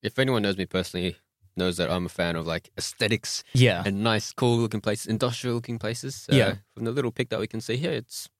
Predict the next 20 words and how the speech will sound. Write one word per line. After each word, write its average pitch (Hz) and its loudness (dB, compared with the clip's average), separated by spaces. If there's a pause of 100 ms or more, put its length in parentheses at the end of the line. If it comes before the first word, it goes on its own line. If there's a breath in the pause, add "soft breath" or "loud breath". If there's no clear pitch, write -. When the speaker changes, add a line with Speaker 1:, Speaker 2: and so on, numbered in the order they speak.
(640)
Speaker 1:
it's - -20
lovely. 95 -8
Speaker 2:
Yeah. 180 4 (240)
Speaker 1:
I - -10
would - -4
like - -6
to - -4
work 73 -2
there. 123 -4 (520)
Speaker 2:
Um. 160 6 (120)
So, 165 6
yeah, 160 4
so, 143 4
you 131 4 (260)
know, 101 4
in 110 6
case 143 4
you 139 6
wanna 113 6
stalk - 2